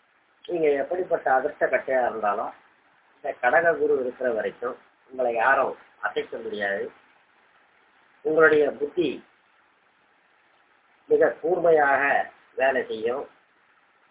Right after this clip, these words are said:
பேரும் புகழும், பெயரும் புகழும்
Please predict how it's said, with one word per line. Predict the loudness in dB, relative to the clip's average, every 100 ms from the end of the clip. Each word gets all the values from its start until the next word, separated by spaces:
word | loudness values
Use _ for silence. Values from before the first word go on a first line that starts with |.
| _ _
பேரும் | 2 4 4 0 -6
புகழும், | -2 0 0 -6 _ _ _ _ _ _ _ _ 4 6 6 2 -6 -16 _ _ _ _ _ _ _ _ _ _ _ _ _ _ _ _ _ _ _ _ _ _ _ _ _ _ _ _ _ _ _ _ _ _ _ _
பெயரும் | -2 0 0 -2 -8
புகழும் | -8 -4 -4 -6